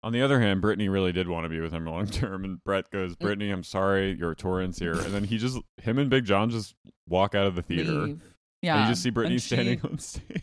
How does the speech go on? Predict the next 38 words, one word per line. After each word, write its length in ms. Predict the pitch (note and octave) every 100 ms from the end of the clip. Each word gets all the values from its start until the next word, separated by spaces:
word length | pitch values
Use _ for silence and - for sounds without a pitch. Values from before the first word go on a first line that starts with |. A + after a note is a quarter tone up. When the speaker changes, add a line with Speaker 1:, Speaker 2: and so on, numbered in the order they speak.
| -
Speaker 1:
<laughs> 1500 | A#3+ - _ _ _ _ _ - - _ _ _ _ _ -
Speaker 2:
standing 720 | - - E3 F3+ G#3 A3+ G#3+
on 200 | F3+ F3+
a, 420 | F3 E3+ - A3+ G#3+ - C4+ -
<laughs> 360 | - - - F#3+
like, 100 | F3+
an 200 | E3 -
apple 340 | D3+ D3+ D#3 D#3
box 460 | E3 D#3 D3+ -
covered 540 | - - F3 C#3+ D3+ D3
in 140 | D3
faux 440 | - - C3+ C3 C3
leopard 420 | B2+ - B2+ F3
material. 800 | G3+ - - - - - - - _ _ _ _
Speaker 1:
And 100 | A#2+
the 40 | B2
production 380 | B2 A2 - A2
did, 120 | G2+
like, 200 | G2 -
Psycho 440 | - E2+ E2 F2
music, 480 | E2 E2 D2+ D#2+ F#2 - _ _ _ G2
the 100 | G2+
theme 280 | F#2+ F#2
from 120 | F2+ -
Speaker 2:
Mm-hmm. 100 | D2
Speaker 1:
Psy-, 60 |
and 120 | - G2+
I 60 |
was 120 | G#2+
like, 160 | G#2+ G#2
"That's 340 | C#3+ - - - -
all 80 | E2
right." 240 | G#1 - - _ _ F3 E3
Speaker 2:
Okay, 440 | D#3+ C#3+ G#2+ G#2 D#3
salt 360 | - D#3+ D#3 -
in 80 | E3
the 80 |
wound. 520 | C#3+ B2+ A2 B2+ D#3